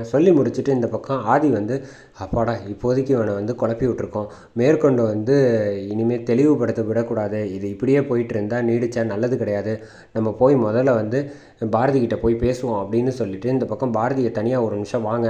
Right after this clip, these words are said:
அப்படின்னு சொல்லி அழைச்சிட்டு வராங்க. அழைச்சிட்டு வந்தோன்னே, "இங்கே பாருங்க பாரதி, நான் ஒரு விஷயம் சொல்கிறேன், நானும் வந்து ஒரு பொண்ணு தானே, எனக்கு வந்து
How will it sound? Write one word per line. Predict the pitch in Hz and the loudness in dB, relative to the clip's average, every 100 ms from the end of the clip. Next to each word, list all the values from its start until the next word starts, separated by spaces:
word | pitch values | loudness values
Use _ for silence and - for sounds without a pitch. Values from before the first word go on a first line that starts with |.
| 107 | -2
அப்படின்னு | 104 101 113 | -6 -4 -4
சொல்லி | 120 110 110 143 151 110 | -2 -4 -4 -4 -6 -6
அழைச்சிட்டு | 120 139 139 120 | -4 -2 -2 -2
வராங்க. | 110 104 107 107 - - - | -2 -2 -4 -8 -12 -20 -6
அழைச்சிட்டு | 123 180 185 135 | 0 0 2 0
வந்தோன்னே, | 110 104 110 120 | 0 0 -2 -2
"இங்கே | 107 110 | -2 -2
பாருங்க | 120 135 120 | 0 2 0
பாரதி, | 110 107 107 110 - - | 0 -2 -6 -10 -18 -4
நான் | 117 110 | 0 0
ஒரு | 104 | 0
விஷயம் | 98 160 151 | -2 0 0
சொல்கிறேன், | 117 113 104 95 - - - | 0 0 -2 -6 -12 -16 -2
நானும் | 110 165 170 | 2 4 4
வந்து | 117 131 120 | 4 2 2
ஒரு | 104 | 0
பொண்ணு | 131 135 117 | 2 2 0
தானே, | 110 107 - - - | 0 -4 -8 -14 -4
எனக்கு | 120 165 165 | 2 2 4
வந்து | 139 127 123 | 4 2 2